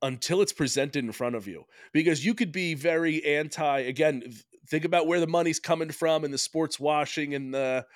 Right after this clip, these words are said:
and the relationship in the Saudi, um,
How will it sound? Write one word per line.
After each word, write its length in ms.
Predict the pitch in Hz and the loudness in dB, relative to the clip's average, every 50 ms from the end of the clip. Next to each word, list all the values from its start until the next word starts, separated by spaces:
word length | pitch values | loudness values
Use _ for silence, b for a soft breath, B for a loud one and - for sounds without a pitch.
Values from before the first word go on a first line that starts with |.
| B B B B B B B _ | B B B B B B B _
and 360 | 139 135 135 135 135 131 - - - - _ _ _ _ - | 0 0 0 -2 -4 -6 -8 -12 -16 -18 _ _ _ _ -6
the 360 | 120 123 120 117 117 117 113 113 123 | 0 2 2 2 2 0 -2 -2 -2
relationship 800 | 131 131 127 135 151 165 156 - 165 147 - - 165 156 151 - | -2 0 4 4 4 4 4 0 -4 -4 -2 0 0 -2 0 -2
in 80 | 147 | -4
the 80 | 135 139 | -2 -2
Saudi, 480 | - - - 147 147 143 143 139 135 - - - | -2 0 2 2 0 0 -2 -4 -6 -8 -8 -2
um, 380 | 127 123 120 117 117 113 110 | 0 0 0 0 -2 -4 -6